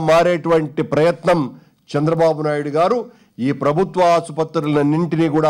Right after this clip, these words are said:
ప్రైవేటు పరం చేసేటువంటి చర్యలో తీసుకోబోతున్నారు. ఈ రోజున కేవలం ఏదో మేము చాలా మేలు చేస్తున్నాము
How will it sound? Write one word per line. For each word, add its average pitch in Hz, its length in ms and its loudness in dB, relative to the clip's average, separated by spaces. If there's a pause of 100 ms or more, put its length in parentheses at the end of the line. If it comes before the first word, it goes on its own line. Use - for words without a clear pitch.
ప్రైవేటు 156 420 -4
పరం 151 200 -2 (840)
చేసేటువంటి 151 960 -4 (1040)
చర్యలో 185 560 2 (420)
తీసుకోబోతున్నారు. 135 1000 -4 (580)
ఈ 151 100 0 (100)
రోజున 247 300 4 (1200)
కేవలం 226 360 2 (120)
ఏదో 220 140 2 (160)
మేము 208 160 -2 (100)
చాలా 202 240 2 (160)
మేలు 233 260 2 (100)
చేస్తున్నాము 208 720 0